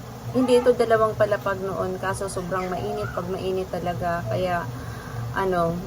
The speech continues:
ginawa namin dalawang palapag. Kay pag mainit talaga,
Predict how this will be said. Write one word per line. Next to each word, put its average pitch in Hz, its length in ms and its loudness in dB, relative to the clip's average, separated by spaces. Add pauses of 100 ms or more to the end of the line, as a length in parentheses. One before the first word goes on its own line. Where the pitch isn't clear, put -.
ginawa 196 320 2
namin 180 800 0
dalawang 180 480 2
palapag. 165 480 2 (400)
Kay 180 300 0 (100)
pag 190 160 2
mainit 208 400 2
talaga, 190 640 6